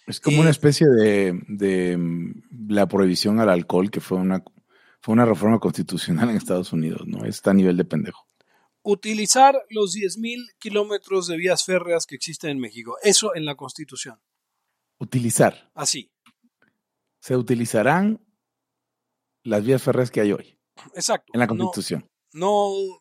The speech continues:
Speaker 2: no tiene ninguna implicación. No forza, o sea,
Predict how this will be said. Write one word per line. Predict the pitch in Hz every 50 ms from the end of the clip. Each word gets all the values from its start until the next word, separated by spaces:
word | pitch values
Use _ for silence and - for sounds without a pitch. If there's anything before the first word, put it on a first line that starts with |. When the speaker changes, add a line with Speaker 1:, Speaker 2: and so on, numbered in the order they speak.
| _ _ _ _ _ _
Speaker 2:
no | 170 180 196 190 190
tiene | - 208 202 202 202
ninguna | 190 180 175 170 165 175 190 196 190 190 180 180 175
implicación. | 160 _ _ - - - 151 - - 156 123 113 _ _ _ _ - _ _
No | - 185 214 226 -
forza, | - 233 233 233 214 - - 220 214 185
o | 175
sea, | - 208 180 143 -